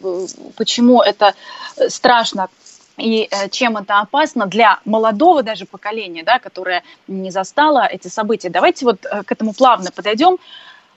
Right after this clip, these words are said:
Почему нам важна долговременная историческая память и, э,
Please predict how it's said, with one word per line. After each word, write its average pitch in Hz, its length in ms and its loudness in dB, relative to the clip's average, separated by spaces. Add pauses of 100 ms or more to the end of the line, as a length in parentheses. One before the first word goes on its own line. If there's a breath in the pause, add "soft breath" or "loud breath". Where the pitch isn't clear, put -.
Почему 277 340 2
нам 269 160 4
важна 254 380 0
долговременная 214 640 -4
историческая 214 600 -8
память 330 500 4
и, 226 140 -2
э, 226 40 -6